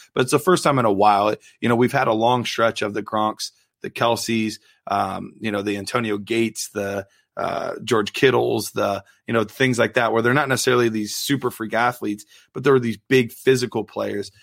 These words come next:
uh, that can make, make type, big types of plays like that. So, uh, I think for him, it's going to be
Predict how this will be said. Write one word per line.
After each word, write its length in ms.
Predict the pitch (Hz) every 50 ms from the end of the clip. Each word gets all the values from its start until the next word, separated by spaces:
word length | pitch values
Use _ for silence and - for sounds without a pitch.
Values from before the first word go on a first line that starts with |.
| _ _ _ -
uh, 240 | - 101 101 104
that 140 | 104 104 101
can 140 | - 113 110
make, 280 | 110 110 104 - _ -
make 200 | 110 104 98 -
type, 240 | - 107 110 104 - - 104 - _
big 240 | - 123 113 101 -
types 280 | - 113 107 - -
of 80 | 104 107
plays 280 | - 110 107 101 98
like 180 | 101 98 95 _
that. 260 | - 101 98 - - -
So, 220 | - 104 101 - - - - - _ _
uh, 180 | - 120 120 113
I 120 | - - 131
think 300 | - 190 214 202 - -
for 180 | - - 143
him, 380 | - - - 165 160 139 123 113 _ _ _ _
it's 160 | - 120 107 -
going 300 | - 151 147 165 170 165
to 60 | 139
be 400 | 117 123 127 123 120 113 113